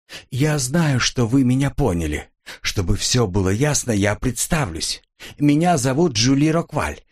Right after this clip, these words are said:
Я работаю в социальной службе психиатрической клиники. Я ищу Алису Дехане. Это, наверное, ваша дочка?" Социальная служба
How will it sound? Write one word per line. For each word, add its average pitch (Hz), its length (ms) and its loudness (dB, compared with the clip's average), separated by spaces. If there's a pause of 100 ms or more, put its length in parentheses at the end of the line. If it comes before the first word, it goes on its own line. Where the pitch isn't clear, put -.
(140)
Я 82 220 -2
работаю 98 440 0
в 90 60 -2
социальной 110 680 0
службе 131 680 0
психиатрической 107 960 -2
клиники. 135 600 -6 (500)
Я 127 320 0
ищу 143 520 0
Алису 156 560 2
Дехане. 143 680 -2 (280)
Это, 95 360 0
наверное, 90 580 0
ваша 104 260 0
дочка?" - 480 -2 (1080)
Социальная 85 840 -2
служба 101 640 -2